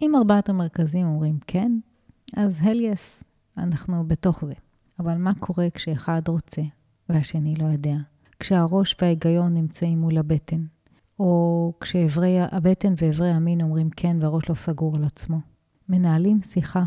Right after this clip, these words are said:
פנימית כנה ואותנטית. זה לא דיקטטורה ולא דמוקרטיה. מה שכן, זה יכול לעזור לנו להצביע על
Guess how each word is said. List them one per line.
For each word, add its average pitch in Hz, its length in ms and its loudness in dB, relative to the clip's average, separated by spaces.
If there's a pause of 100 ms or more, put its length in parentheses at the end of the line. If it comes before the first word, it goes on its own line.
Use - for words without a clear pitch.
פנימית 175 500 -2
כנה 165 340 -2 (200)
ואותנטית. 160 680 -4 (360)
זה 170 240 0
לא 180 120 -2
דיקטטורה 190 680 -4 (300)
ולא 156 220 0
דמוקרטיה. 160 760 -4 (440)
מה 185 140 2
שכן, 202 420 0 (140)
זה 185 80 0
יכול 175 220 2
לעזור 190 420 4
לנו 185 260 2
להצביע 160 400 0
על 185 60 0